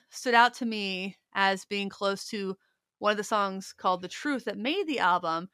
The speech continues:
I remember asking Eva, like, "Do you feel like when you were writing this song that's essentially a B-side that you were trying to get to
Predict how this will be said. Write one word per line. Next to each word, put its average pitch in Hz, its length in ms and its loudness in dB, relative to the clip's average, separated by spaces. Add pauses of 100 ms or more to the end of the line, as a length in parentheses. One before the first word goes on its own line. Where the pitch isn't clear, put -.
(340)
I - 40 -4
remember 349 180 4
asking 233 440 0
Eva, 196 420 0
like, 180 240 -4 (600)
"Do 226 80 -2
you 370 100 2
feel 392 240 -2
like 392 160 0
when 285 100 0
you 269 80 2
were 240 80 0
writing 220 460 2 (220)
this 208 140 -6
song 208 420 2
that's 185 340 0
essentially 214 360 -6
a 180 60 -6
B-side 196 640 0 (320)
that 214 80 -4
you 226 120 0
were 214 80 4
trying 196 440 2
to 214 120 -4
get 185 240 -4
to 180 420 -8